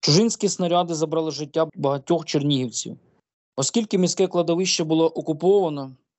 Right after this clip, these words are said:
поховання військових і цивільних відбувалися на закритому кладовищі Олександрівка.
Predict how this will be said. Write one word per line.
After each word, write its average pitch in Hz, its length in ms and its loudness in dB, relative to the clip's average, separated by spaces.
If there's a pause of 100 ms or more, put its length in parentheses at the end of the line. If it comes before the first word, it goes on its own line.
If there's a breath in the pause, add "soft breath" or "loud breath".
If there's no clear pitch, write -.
поховання 165 540 0
військових 165 680 -2
і 160 60 -6
цивільних 170 640 0 (420 soft breath)
відбувалися 151 760 0
на 151 80 -6
закритому 160 580 0
кладовищі 151 720 -4 (200)
Олександрівка. 123 920 -2